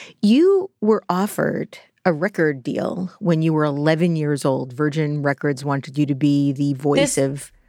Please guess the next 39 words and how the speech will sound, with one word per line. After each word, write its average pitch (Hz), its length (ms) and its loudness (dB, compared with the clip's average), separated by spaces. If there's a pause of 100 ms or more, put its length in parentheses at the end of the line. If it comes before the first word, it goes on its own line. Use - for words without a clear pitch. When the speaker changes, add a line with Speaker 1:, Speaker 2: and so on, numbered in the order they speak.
(220)
Speaker 1:
uh, 175 140 2
Speaker 2:
Yeah, 185 180 2
th-, 220 160 0
Speaker 1:
tell 196 100 2
me. 160 80 0
Speaker 2:
this 277 160 -2
is, 302 100 0
Speaker 1:
Yeah. 170 80 0 (120)
Speaker 2:
it 269 120 2
wasn't 339 300 2
a 302 60 0
record 220 500 -2
deal. - 440 -8 (380)
Speaker 1:
Okay. 156 380 -2
Speaker 2:
I 233 120 4
was 254 140 -2 (100)
asked 262 300 -6
to 233 60 -8
be 196 200 -2
the 185 120 -2
voice 180 500 0
of 160 180 -8
something. - 560 -8
Like, 143 240 -4
I 196 140 0
was 190 440 -4 (360)
Speaker 1:
Emily 196 300 2
the 185 100 -2
Strange, - 540 -4
right? 247 280 -4 (240)
Speaker 2:
Right. 233 480 2
They 170 120 -4
were 165 80 -6
contracting 180 720 -4
me 165 160 -4
to - 80 -12
play 156 680 -2 (300)
a 165 40 -6
character, 170 840 0